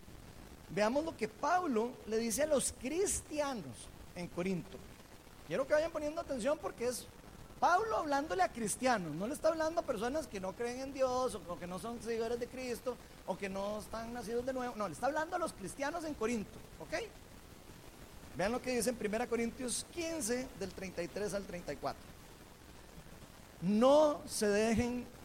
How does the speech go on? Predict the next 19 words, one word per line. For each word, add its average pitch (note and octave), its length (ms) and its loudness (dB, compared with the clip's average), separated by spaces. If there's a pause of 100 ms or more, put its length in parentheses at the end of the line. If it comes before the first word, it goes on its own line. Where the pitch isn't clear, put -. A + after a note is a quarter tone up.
(100)
engañar. D#3+ 680 2 (840)
Las G3 280 6
malas A#3+ 500 4
compañías A3+ 960 0 (260)
corrompen G3 760 2 (340)
las C#4+ 160 -2
buenas D#3 460 -2 (260)
costumbres. C#4 840 0 (920)
Vuelvan A#3+ 480 8
a E4+ 60 2
su D#4+ 120 0
sano C4 260 4
juicio A#3 520 4 (360)
como A3+ 240 4
conviene A3+ 580 2 (240)
y F3 160 2
dejen D3+ 520 2 (580)
de C#3+ 100 2
pecar. C#4 520 -2